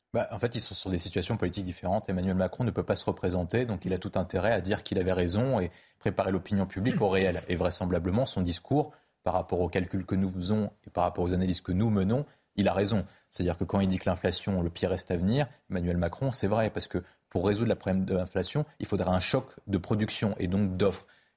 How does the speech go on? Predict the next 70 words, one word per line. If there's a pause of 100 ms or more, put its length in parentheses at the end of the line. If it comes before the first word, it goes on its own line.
(120)
La,
est-ce
que
la
Chine
arrivera
l'année
prochaine
à
faire
un
choc
de
production
alors
qu'ils
sont
toujours
bloqués
par
le
covid ? (100)
Non. (260)
Est-ce
que
les
États-Unis
pourront
le
faire ?
Non
plus. (220)
Donc
en
fait,
il
n'y
a
aucun
pays
qui
fera
un
choc
d'offres
et
c'est
pas
l'Union
européenne (320)
et
ses
membres
européens
qui
le
feront.
Donc
il
n'y
aura
pas
un
choc
d'offres
et
il
n'y
aura
pas